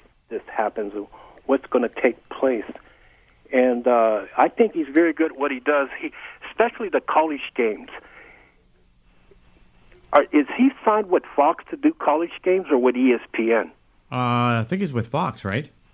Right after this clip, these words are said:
Speaker 1: Was he? 'Cause I know, uh, last year, year before, he was with E S P N. But,
Speaker 2: Yeah.
Speaker 1: uh, I really enjoy listening. He's got a nice, really calm, soothing voice.
Speaker 2: Mm-hmm. No, he does a great job. I mean,
Speaker 1: Yeah,
Speaker 2: uh,
Speaker 1: he's a very knowledgeable guy.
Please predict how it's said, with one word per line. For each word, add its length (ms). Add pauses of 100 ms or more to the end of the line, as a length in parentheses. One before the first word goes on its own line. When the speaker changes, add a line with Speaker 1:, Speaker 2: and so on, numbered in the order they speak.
Speaker 1:
Was 240
he? 100 (560)
'Cause 160
I 80
know, 280
uh, 140
last 380
year, 80
year 180
before, 380
he 100
was 80
with 160
E 180
S 120 (120)
P 120
N. 240
But, 180
Speaker 2:
Yeah. 160
Speaker 1:
uh, 200 (340)
I 140
really 360
enjoy 380
listening. 440
He's 120
got 200
a 60
nice, 220 (100)
really 220
calm, 500 (540)
soothing 360
voice. 400
Speaker 2:
Mm-hmm. 420 (180)
No, 140
he 80
does 140
a 40
great 260
job. 420
I 40
mean, 120
Speaker 1:
Yeah, 100
Speaker 2:
uh, 200
Speaker 1:
he's 20
a 80
very 260
knowledgeable 680
guy. 380